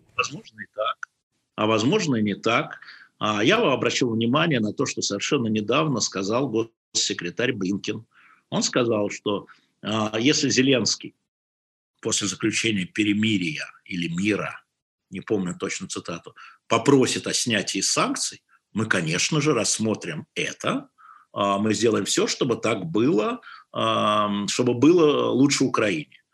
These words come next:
Если в условиях подписания мирного соглашения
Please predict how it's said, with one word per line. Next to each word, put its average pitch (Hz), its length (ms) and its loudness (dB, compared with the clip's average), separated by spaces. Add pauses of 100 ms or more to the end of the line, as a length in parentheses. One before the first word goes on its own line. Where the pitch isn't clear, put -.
(280)
Если 165 320 6
в 143 80 6
условиях 147 920 2 (100)
подписания 117 600 -2
мирного 101 420 -2
соглашения 104 720 -6